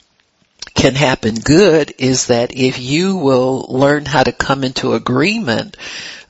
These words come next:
uh, with other people for their needs, then you can feel as good about their receiving what they get from God as you would if you had your own.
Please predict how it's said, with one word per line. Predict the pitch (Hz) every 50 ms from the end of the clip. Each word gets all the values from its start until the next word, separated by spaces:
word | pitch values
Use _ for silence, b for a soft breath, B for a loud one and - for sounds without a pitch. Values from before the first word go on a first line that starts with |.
| -
uh, | 120 113 117
with | 120 131 131 131 -
other | 139 135 131 131 131
people | - - - 170 190 214 - - 135 135
for | - - - 127
their | 131 131 143 139 131 131
needs, | 123 131 131 135 165 196 208 156 135 135 131 131 135 - - B B B B B B B B -
then | 139 131 147 143 143 139 143 143
you | 147 131 113 139 147 147 165 190 208 208
can | - - 165 127 135
feel | 139 - - - 175 165 156 151 143 -
as | - 131 135 - 131
good | 120 139 160 180 -
about | 247 196 147 135 139 135 131 - - 127 120
their | 139 147 165 202 214 208
receiving | 180 139 139 131 - - - - 123 123 123 135 123 123
what | 123 123 123 - -
they | - - - 135 151 202
get | 220 - 117 - - - -
from | - 135 123 127
God | 120 123 113 123 127 131 139
as | 127 131 147 - -
you | 165 165 170
would | 160 170 170 170 185
if | 185 - -
you | 185 190
had | 170 180 190 180 180 -
your | 180 185 -
own. | - 170 196 220 214 175 120 110 113